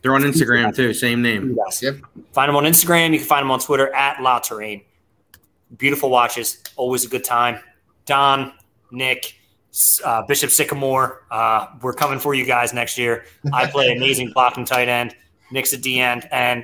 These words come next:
Speaker 2: Don is going to be quarterback. So if you guys need us against I M G Academy, I'll start working out, and maybe my quads will be loose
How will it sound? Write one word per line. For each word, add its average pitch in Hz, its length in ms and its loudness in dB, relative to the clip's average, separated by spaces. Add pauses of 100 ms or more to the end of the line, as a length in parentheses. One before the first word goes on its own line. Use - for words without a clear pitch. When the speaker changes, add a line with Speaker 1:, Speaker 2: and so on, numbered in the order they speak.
(160)
Speaker 2:
Don 127 320 4
is 127 240 -4
going 123 240 -2
to - 60 -8
be 127 80 -8
quarterback. 101 500 -8 (360)
So 120 680 4
if - 120 -2
you 156 80 0
guys 160 220 2
need 240 200 2
us 156 260 4 (400)
against 156 240 0
I 160 140 2
M 151 100 -2
G 143 140 0
Academy, 147 520 0 (280)
I'll 143 120 0
start 151 320 0
working 139 360 -4
out, 143 300 0
and 127 300 -10
maybe 143 640 -4
my 127 240 -2
quads 123 540 0
will 120 80 -12
be 117 140 -6
loose - 680 -2